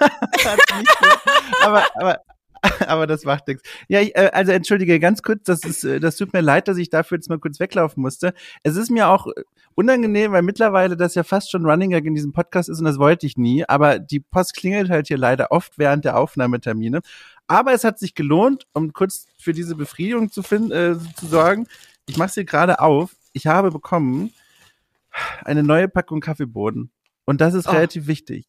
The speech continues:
Speaker 2: Ja, ich bin
Speaker 1: Ja.
Speaker 2: sehr froh, dass ich's angenommen hab, äh, d-, denn ich habe eine neue Kaffeemaschine, die jetzt auch Bohnen mahlen kann.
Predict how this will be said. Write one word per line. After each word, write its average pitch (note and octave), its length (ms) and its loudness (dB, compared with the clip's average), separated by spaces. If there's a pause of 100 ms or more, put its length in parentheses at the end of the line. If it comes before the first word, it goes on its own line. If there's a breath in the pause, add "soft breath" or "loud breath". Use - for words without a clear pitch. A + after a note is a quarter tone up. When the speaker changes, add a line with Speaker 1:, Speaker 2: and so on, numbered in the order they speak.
(260)
Speaker 2:
Ja, C#3 240 0
ich C#3+ 120 -8
bin - 120 0
Speaker 1:
Ja. G3 60 4
Speaker 2:
sehr F3 100 2
froh, F3+ 200 0
dass G#3 120 0
ich's C#3 140 -4
angenommen B2+ 500 0
hab, E3+ 260 -4
äh, C3+ 240 2
d-, - 240 -16
denn D3+ 340 0
ich - 140 -6
habe E3+ 160 2
eine D3+ 160 2
neue C#3 160 2
Kaffeemaschine, F#3+ 800 -4
die D3 140 -8
jetzt C#3+ 160 -4
auch B2 180 -4
Bohnen D#3+ 320 2
mahlen G2+ 400 0
kann. B2 380 -2